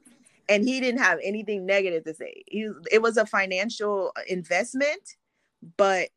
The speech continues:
the money came when it needed to come. So I'm like, "The money's here. So what do you think?" He goes, "If that's what you want." I'm like, "Yes." <laughs> And so, like, that was the,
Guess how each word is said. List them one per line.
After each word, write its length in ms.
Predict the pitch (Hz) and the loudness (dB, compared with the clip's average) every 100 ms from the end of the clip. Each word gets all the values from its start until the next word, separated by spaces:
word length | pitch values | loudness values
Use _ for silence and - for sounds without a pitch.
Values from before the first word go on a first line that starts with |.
| _ _ | _ _
the 160 | 165 185 | -8 -6
money 300 | 196 233 240 | -4 -6 -6
came 500 | 269 240 214 196 190 | -6 -6 -4 -6 -6
when 140 | 185 | -6
it 120 | 185 190 | -4 -4
needed 260 | 214 202 | -4 -4
to 80 | 180 | -6
come. 340 | - 170 165 | -6 -4 -4
So 120 | 170 170 | -4 -4
I'm 120 | 175 | -4
like, 160 | 165 | -8
"The 60 | 160 | -8
money's 340 | 185 220 214 | -8 -8 -10
here. 340 | 220 214 165 160 | -8 -4 -2 -4
So 600 | - 175 160 151 156 170 _ _ | -8 -8 -8 -10 -14 -20 _ _
what 120 | 180 202 | 4 6
do 40 | |
you 80 | 190 | 6
think?" 220 | 175 151 | 2 2
He 140 | 180 175 | 2 2
goes, 180 | 151 | 2
"If 120 | 156 156 | 0 2
that's 200 | 185 202 | 0 0
what 160 | 196 | -2
you 60 | 196 | 0
want." 140 | 190 | 0
I'm 80 | 190 | -2
like, 140 | 180 185 | -2 4
"Yes." 480 | 262 - - - - | 4 4 -6 -2 0
<laughs> 60 | 240 269 277 - _ - 370 - - - - | 2 0 -4 -8 _ -14 -14 -16 -20 -4 4
And 180 | 202 202 | 4 4
so, 260 | 208 196 180 _ | 2 2 -2 _
like, 240 | 196 190 185 175 | 4 4 4 -2
that 260 | 185 208 - | -2 0 0
was 580 | 220 208 190 190 - - _ _ _ _ | 2 4 2 -2 -12 -20 _ _ _ _
the, 560 | 160 175 196 180 156 | -14 -4 -2 0 -2